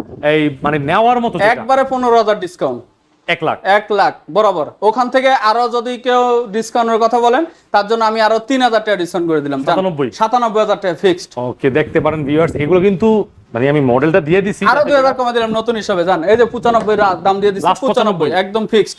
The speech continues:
Speaker 1: আচ্ছা, পঁচানব্বই হাজার টাকায় ইনভার্টার হিটাচির ফ্রিজটা আপনার
Speaker 2: প্রায় এক লাখ
Speaker 1: মডেল
Speaker 2: টাকা কম পাইতেছেন।
Speaker 1: চেক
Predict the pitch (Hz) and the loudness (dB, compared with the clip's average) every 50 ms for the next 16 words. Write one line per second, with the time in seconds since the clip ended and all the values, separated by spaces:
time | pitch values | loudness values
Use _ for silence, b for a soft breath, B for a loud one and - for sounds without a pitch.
0 | - - 156 - 202 - - 180 202 208 247 240 254 247 220 254 226 208 214 - | -6 -6 -2 -2 -2 -4 0 -2 0 0 0 -2 -2 0 2 2 2 2 -2 -2
1 | 233 220 202 240 247 254 254 233 185 208 220 226 214 175 202 202 202 226 233 233 | -2 0 2 2 4 4 2 2 0 -2 -4 -4 0 0 0 2 2 0 0 0
2 | 180 123 170 156 220 233 226 - 233 208 - 214 220 - - - 170 160 160 160 | -2 -6 -6 -2 -2 -2 -2 -2 -4 -4 -2 -4 -4 -2 0 0 0 0 0 0
3 | 233 254 262 262 269 208 170 180 202 214 220 262 247 254 247 254 247 226 208 226 | 0 0 2 2 2 2 0 0 -2 -2 -2 -2 -2 -2 -2 -2 -2 0 0 -2
4 | 208 190 185 - 185 151 170 214 214 | 0 -2 -4 -4 -4 0 0 0 0